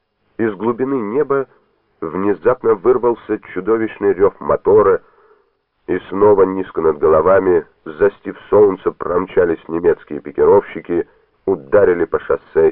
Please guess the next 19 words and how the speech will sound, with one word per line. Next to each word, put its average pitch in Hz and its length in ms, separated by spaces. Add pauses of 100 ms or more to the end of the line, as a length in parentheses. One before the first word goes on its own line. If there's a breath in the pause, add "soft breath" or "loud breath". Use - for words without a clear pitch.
из 71 80 (120)
пулемётов. 67 500 (1800)
Отец 95 300 (340)
Виктора, 73 580 (420 soft breath)
энергичный 76 640
большой 69 320
мужчина, 92 580 (420 soft breath)
в - 120
кожаной 73 360
фуражке, 80 640
с - 40
мясистым 73 540
лицом 90 540
и - 40 (120)
сильным 67 360
голосом, 87 580 (420 soft breath)
вдруг 78 500
побелел. 69 600 (920)
"В - 60